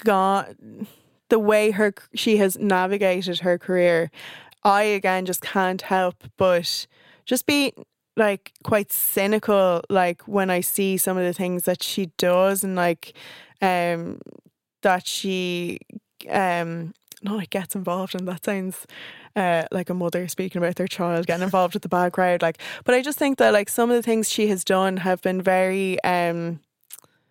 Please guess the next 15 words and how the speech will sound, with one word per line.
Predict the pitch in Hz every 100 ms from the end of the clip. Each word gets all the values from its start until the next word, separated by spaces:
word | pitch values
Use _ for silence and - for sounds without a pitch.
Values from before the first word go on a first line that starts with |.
| _ _ _ _ _ _ _ _
savvy | - - 220 202 202 202 185 185 -
to | - -
elevate | 196 196 196 180 170 165
her | 190 180
success | 196 - 175 160 160 -
in | 190 190
that, | 185 170 -
like, | 175 170 - - - - _ -
with | -
the |
Better | 175 180 180 170
Oblivion | 175 175 175 170
Community, | 165 - 208 220 - 214 208 208 -
uh, | 202 190 190
collaboration, | 196 190 190 190 190 190 196 190 190